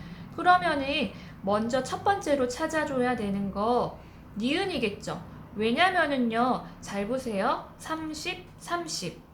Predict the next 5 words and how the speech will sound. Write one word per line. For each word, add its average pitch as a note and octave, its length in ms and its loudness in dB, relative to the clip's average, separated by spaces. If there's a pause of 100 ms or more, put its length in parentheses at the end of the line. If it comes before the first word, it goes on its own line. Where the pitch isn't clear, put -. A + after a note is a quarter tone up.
(460)
그 F4 80 -2
다음 B3+ 200 4
팔이 A#4+ 280 4
어디 A3 260 0
들어가겠어요? - 880 -6